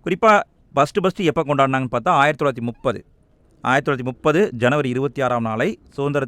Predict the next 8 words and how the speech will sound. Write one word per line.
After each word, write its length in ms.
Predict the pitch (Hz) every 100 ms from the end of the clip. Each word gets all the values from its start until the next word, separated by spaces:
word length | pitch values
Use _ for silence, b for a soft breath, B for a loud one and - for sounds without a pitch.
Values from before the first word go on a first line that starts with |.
| -
திருநாளா 400 | 127 127 127 135
அறிவிச்சு 380 | 117 117 107 196
கொண்டாடுறாங்க. 440 | 127 117 98 90 85 - b b b b
இதெல்லாம் 300 | 117 143 127
வரலாற்றுல 300 | 143 143 131
நடந்த 260 | 120 127 135
முக்கியமான 500 | 117 139 131 131 117
நிகழ்வுங்க. 300 | 113 110